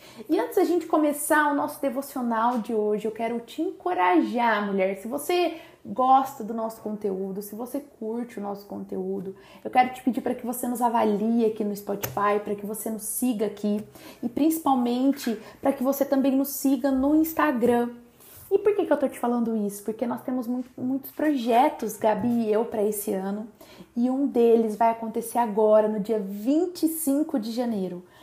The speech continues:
Já anota na sua agenda aí, mulher, no seu calendário, se você tá, às vezes, no trânsito, no celular, já anota no seu calendário aí do celular, que dia vinte e cinco de janeiro nós temos um encontro muito especial com você.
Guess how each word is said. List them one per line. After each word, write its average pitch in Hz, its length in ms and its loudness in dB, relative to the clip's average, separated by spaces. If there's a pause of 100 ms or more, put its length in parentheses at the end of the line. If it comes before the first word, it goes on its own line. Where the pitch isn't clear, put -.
(240)
Já 247 240 4
anota 254 520 4
na 285 100 4
sua 277 220 4
agenda 240 400 2
aí, 233 100 4
mulher, 220 340 2
no 226 80 -2
seu 233 160 -4
calendário, 220 720 4
se - 80 -10
você 220 300 0
tá, 214 420 2 (320)
às 202 140 -2
vezes, 226 160 -2
no 233 100 -2
trânsito, 233 520 -2
no 226 100 -6
celular, 233 600 0
já 247 140 0
anota 240 360 -2
no 262 80 -4
seu 247 160 -8
calendário 240 480 -2
aí 233 60 -2
do 233 80 -12
celular, 214 480 0 (880)
que 277 300 2
dia 277 180 2
vinte 269 240 -2
e - 20 -8
cinco 240 300 -6
de 196 100 -10
janeiro 214 420 0
nós 214 180 -2
temos 220 440 -8
um 233 140 -4
encontro 254 680 -4
muito 302 240 -2
especial 240 580 -2
com 202 60 -10
você. 202 380 -6